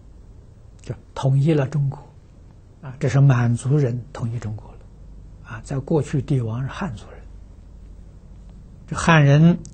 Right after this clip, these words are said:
向满人投降，投降里头的这个时候的时候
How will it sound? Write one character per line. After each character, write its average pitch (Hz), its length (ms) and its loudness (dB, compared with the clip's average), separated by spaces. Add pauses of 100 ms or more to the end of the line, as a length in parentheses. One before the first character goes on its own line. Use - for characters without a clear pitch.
(500)
向 143 300 0
满 123 260 -2
人 127 280 -4
投 - 160 -8
降， - 100 -12 (2000)
投 220 280 6
降 156 300 4
里 135 60 -2
头 113 180 -6
的 120 140 -8 (180)
这 147 100 -4
个 123 80 -4
时 131 220 -4
候 147 160 0
的 110 100 -8
时 - 100 -14
候 104 80 -12